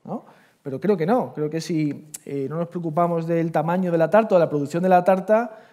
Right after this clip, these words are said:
no tendríamos riqueza que repartir y, por tanto, forzosamente, la utopía decrecentista me parece interesante porque es una utopía del sacrificio del individuo. ¿Mm? Y frente a ella está, eh,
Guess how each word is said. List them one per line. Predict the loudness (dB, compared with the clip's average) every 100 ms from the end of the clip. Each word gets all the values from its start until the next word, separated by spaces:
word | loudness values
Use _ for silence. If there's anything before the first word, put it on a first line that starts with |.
| _
no | -4
tendríamos | -2 0 0 -2
riqueza | -4 -2 -2
que | -2
repartir | 0 0 0 -2
y, |
por | -2 -4
tanto, | -4 -2 -2
forzosamente, | -2 -4 -4 -2 -2 -2 -6 -8 -20 _ _ _ _ _ -6
la | -6
utopía | -4 -2 2 2
decrecentista | 2 2 2 0 -2 -2
me | -4
parece | -2 -2
interesante | -2 0 -2 -2 -4 -2 -2
porque | -2
es | -6
una | -6
utopía | -2 -2
del | -2
sacrificio | -6 -6 -6 -4 -2 -2
del | -4
individuo. | -4 -10 -14 -18 _ _ -16
¿Mm? | -16 -16 -20 _ _ _ _ _ _ _ _ _ -6
Y |
frente | -4 -2 6
a | 6
ella | 6 2 0 -2 -10 -8
está, | -8 0 2 4 0 -4 -16 -14 -4
eh, | -2 -2 -2 -2 -4 -6